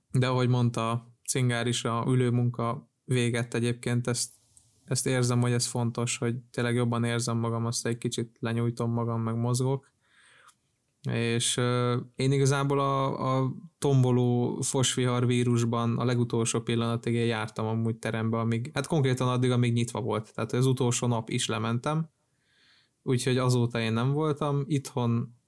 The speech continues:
hát azt nem nevezném edzésnek, de ilyen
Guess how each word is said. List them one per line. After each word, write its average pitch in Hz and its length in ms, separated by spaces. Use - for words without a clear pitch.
hát 175 580
azt 131 180
nem 165 120
nevezném 131 540
edzésnek, 147 600
de 139 380
ilyen 131 480